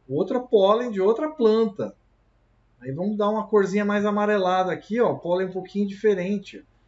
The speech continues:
Vamos dizer que aqui é, é um gene azão azinho e aqui é azinho azinho, certo? Então ele vai misturar geneticamente essas plantas.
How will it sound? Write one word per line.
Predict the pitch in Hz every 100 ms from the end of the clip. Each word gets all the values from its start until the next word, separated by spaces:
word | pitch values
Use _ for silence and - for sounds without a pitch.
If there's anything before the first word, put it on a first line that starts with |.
| _ _ -
Vamos | 175
dizer | 160 185
que | 196
aqui | 190 - 196 208
é, | 190 170 160 - _ _ _ _ -
é | 143
um | 165 151
gene | 131 175 185 180 170 135 - _ _ _
azão | 139 139 127 135 170 170 156 135 -
azinho | 127 123 - 131 180 214 240 247 269 277 _ _ _ _ _ _ 131
e |
aqui | 143 147 - 185
é |
azinho | 214 196 190 220
azinho, | 254 202 202 220 180
certo? | 135 151 208 247 - _ _ _ _ _ 135
Então | 160
ele | 180
vai | 208
misturar | 220 226 - 277 226 220 247
geneticamente | 226 202 196 - 180 165 160 156
essas | 151 143 -
plantas. | 139 135 110 - _ _